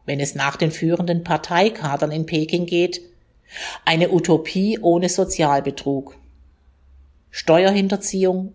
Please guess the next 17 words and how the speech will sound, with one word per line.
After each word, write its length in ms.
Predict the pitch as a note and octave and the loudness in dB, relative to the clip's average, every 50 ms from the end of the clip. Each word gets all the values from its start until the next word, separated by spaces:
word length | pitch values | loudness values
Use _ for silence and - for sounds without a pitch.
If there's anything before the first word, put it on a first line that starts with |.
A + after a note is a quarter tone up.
| _ _ | _ _
und 180 | - E3 E3 E3 | 0 0 0 0
Gewaltverbrechen. 840 | F3 D#3+ D#3+ D3 C#3+ C#3 - D3+ C#3+ - - C3+ C3+ - D3 C#3 - _ _ _ _ _ _ _ _ _ _ _ _ _ _ _ _ _ _ _ _ _ _ _ _ _ _ _ _ _ _ _ _ _ _ _ _ _ _ _ _ _ _ - - - - - - - F#3+ - | 0 0 2 0 0 0 -2 -4 -6 -4 -6 -8 -6 -6 -8 -10 -12 _ _ _ _ _ _ _ _ _ _ _ _ _ _ _ _ _ _ _ _ _ _ _ _ _ _ _ _ _ _ _ _ _ _ _ _ _ _ _ _ _ _ -18 -14 -12 -10 -10 -10 -8 2 2
Doch 200 | F#3+ - - - - | 2 2 2 2 4
ebenso 560 | F#3 G#3+ A3 B3 A#3 A#3 - A3+ A3 A3 A3 | 4 4 4 2 -2 -2 2 2 2 2 2
ist 340 | A3 E3 G3 F#3+ - - - | 0 0 0 0 -2 -2 -4
sie 160 | F#3+ - - | -4 -2 0
eine 320 | E3+ E3 E3 E3 E3 D#3+ | 0 2 2 2 2 2
Welt, 480 | E3 E3 E3 E3+ F3+ F#3+ F#3+ - - - _ _ _ | 2 2 2 2 2 0 -2 -6 -10 -16 _ _ _
in 160 | - F#3 F3+ F3 | 0 0 2 4
der 220 | F3+ E3+ E3 D#3+ | 4 4 4 4
es 320 | D#3+ D#3 D#3+ - - D#3+ | 2 2 0 -2 -2 0
weder 300 | D3+ D3 E3 F#3+ - A#3+ | 2 4 4 4 2 0
Privatsphäre 960 | A#3+ - - - G#3+ E3+ D#3+ C#3+ C#3 D3 - - - - F#3+ F#3 F#3 F#3 F#3+ F#3+ | 0 0 -2 -2 0 2 2 2 0 0 -2 -4 -2 0 2 2 2 0 -2 -2
gibt, 540 | - G3 G3 G3 - - - - - - - - - - _ - | -2 -2 -2 -2 -4 -10 -12 -12 -12 -12 -12 -16 -20 -20 _ -2
noch 180 | D#3 D3 - - | 0 0 0 -2
freie 400 | - - - C#3+ C#3+ D3 D#3+ D#3+ | -6 -2 2 2 4 4 4 4
Meinungsäußerungen 1200 | D#3+ D#3+ F3+ G3+ G3+ F3+ D#3+ - - - D3+ D3+ D3+ - E3+ D#3+ E3+ E3 E3+ F3 F3 F3+ - | 4 4 4 4 2 0 -2 -4 -2 0 0 0 0 0 0 0 0 0 0 -2 -4 -6 -10